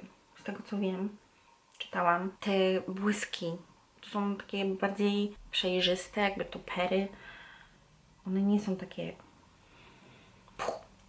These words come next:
prosto w twarz. To jest chyba całkowita, całkowita nowość na Sephorze polskiej.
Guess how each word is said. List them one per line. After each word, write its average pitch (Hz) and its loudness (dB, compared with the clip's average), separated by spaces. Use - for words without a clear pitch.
prosto - -6
w - -8
twarz. 156 -4
To 240 8
jest 269 6
chyba 185 0
całkowita, 190 0
całkowita 185 -4
nowość 165 -2
na 160 0
Sephorze 165 -6
polskiej. 156 -2